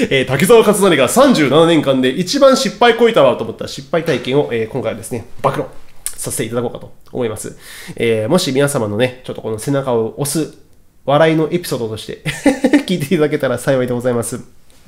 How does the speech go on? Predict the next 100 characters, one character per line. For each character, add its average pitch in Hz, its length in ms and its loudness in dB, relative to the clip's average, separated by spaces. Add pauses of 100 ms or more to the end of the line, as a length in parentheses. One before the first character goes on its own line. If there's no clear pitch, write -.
(880)
僕 160 200 2
ね、 139 380 2
あ 120 80 -6
の、 110 240 -2
二 170 160 2
千 415 320 6
十 151 240 2
五 147 140 6
年 127 240 4 (400)
か 190 140 2
ら 170 180 4
音 180 140 6
楽 175 180 2
活 175 220 -4
動 120 100 -4
を 104 40 -8
ス - 80 -14
タ 135 80 -4
ー - 20 -2
ト 110 80 -4
し - 60 -8
て 127 80 -4
る 113 40 -4
ん 113 40 -2
で 107 60 -4
す 113 100 -12
よ。 110 160 -4 (240)
そ 262 120 0
れ 269 60 6
ま 269 100 6
で 165 100 2
ギ 139 100 -2
タ 165 100 6
ー 139 40 4
ず 151 120 -4
っ - 20 -6
と 170 80 -2
弾 196 220 -2
い 202 80 -2
て 220 100 2
る 208 120 2
し、 202 180 -4
ギ 143 80 -4
タ 160 80 2
ー - 20 4
の 165 60 0
先 170 160 0
生 175 100 -2
と - 80 -6
か 117 100 -4
ね、 107 120 -4
レ 117 80 -2
ッ 117 40 -2
ス 143 100 -6
ン 139 60 0
動 143 120 2
画 123 80 2
と 101 80 -4
か 107 60 -6
YouTube 135 340 -4
と - 60 -8
か 107 100 -10
も 110 80 -8
ず 147 100 -10
っ - 20 -8
と 175 60 0
や 165 60 2
っ - 20 -4
て - 60 -4
た 220 60 2
ん 180 40 2
だ 139 80 2
け 131 100 -4
れ 117 80 -2
ど 120 80 -2
も、 135 240 2 (200)
ど 202 80 4
っ 208 80 2
ち - 100 -6
か 294 100 4
っ 294 40 -8
て 294 80 -6
い - 20 -2
う - 20 -2
と 214 60 -2
僕 214 240 -2
に 262 80 -2
と 277 60 -6
っ - 20 -14
て - 80 0
こ - 100 -6
の 123 120 -2
音 190 160 4
楽 131 160 -4
っ - 20 -8
て - 160 -6
い 117 40 0
う - 20 -4
の 110 120 -4
は、 120 260 0